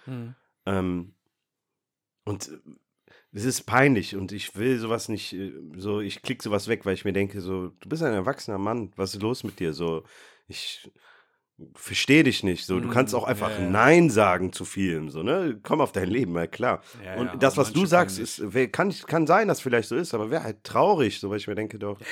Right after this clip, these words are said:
Speaker 1: klar ist das traurig,
Speaker 2: unabhängig
Speaker 1: aber
Speaker 2: davon,
Speaker 1: es
Speaker 2: ob
Speaker 1: ist
Speaker 2: du dein Leben
Speaker 1: absolut so.
Speaker 2: verkauft hast, es ist immer noch dein Leben, so, was, was stimmt
Speaker 1: Ja.
Speaker 2: nicht mit dir? Ich <clears throat>
Speaker 1: Das kannst du vergessen.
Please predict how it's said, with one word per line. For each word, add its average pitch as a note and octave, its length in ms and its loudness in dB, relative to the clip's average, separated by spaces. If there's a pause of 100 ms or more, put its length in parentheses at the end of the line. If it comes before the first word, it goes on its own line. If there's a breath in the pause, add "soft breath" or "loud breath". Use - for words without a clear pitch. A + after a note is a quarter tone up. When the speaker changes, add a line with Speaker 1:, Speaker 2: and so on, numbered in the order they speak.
Speaker 1:
klar C#3+ 200 -4
ist G3 100 -8
das A2+ 140 -8
traurig, - 140 2
Speaker 2:
unabhängig F#3 380 4
Speaker 1:
aber - 40 -8
Speaker 2:
davon, C#3+ 200 6
Speaker 1:
es - 20 4
Speaker 2:
ob A#2+ 60 2
Speaker 1:
ist - 40 -8
Speaker 2:
du A2 60 -2
dein G#2+ 140 4
Leben G#2+ 140 2
Speaker 1:
absolut F2+ 60 -4
so. - 0 -
Speaker 2:
verkauft - 400 2
hast, G2+ 140 -6
es A2 100 -10
ist A2 100 -10
immer C#3+ 160 -4
noch G#2+ 140 -4
dein A2 360 2
Leben, E2+ 280 -2
so, F#2 400 -4
was, - 420 -10
was E2+ 160 -10
stimmt - 200 -6
Speaker 1:
Ja. - 20 -8
Speaker 2:
nicht - 160 -12
mit F2+ 120 -8
dir? F2 200 -6 (500 loud breath)
Ich - 200 -10
<clears throat> C#3 680 0
Speaker 1:
Das - 160 -12
kannst B2+ 240 -6
du - 20 -12
vergessen. G#2 540 -10